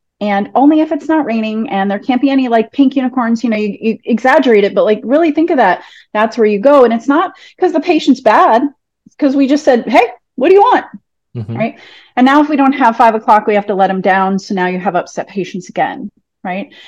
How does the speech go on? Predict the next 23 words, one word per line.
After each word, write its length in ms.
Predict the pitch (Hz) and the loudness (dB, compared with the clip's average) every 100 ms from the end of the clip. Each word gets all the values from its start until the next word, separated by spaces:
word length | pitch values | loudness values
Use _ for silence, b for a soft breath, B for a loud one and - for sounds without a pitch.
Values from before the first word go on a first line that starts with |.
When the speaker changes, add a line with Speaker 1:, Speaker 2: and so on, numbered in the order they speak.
| B B | B B
Speaker 1:
And 100 | 302 | 2
then 220 | 339 294 | 4 2
one 120 | 269 339 | 2 2
of 40 | |
the 100 | 262 | 4
other 140 | 233 226 | 2 2
ones 300 | 220 214 196 | -2 -4 -8
is 140 | 185 | -6
the 100 | 202 | -2
yes, 260 | 185 180 - | 0 -2 -4
no 140 | 175 | -8
questions, 720 | - 151 - - - - _ - | -6 -8 -8 -14 -16 -18 _ -8
right? 200 | 196 - | -8 -4
We 80 | |
have 180 | 202 202 | -4 -4
to 80 | - | -4
break 240 | 185 175 | -6 -6
this 180 | 185 175 | -8 -8
habit. 480 | - 185 190 180 - _ _ _ _ _ - | -2 0 0 -2 -6 _ _ _ _ _ -10
It's 160 | 226 - | -8 -6
a 80 | 226 | -4
control 500 | 226 - 202 190 - | -4 -2 0 0 -2
issue. 420 | 190 - 196 196 | -4 -2 -2 -2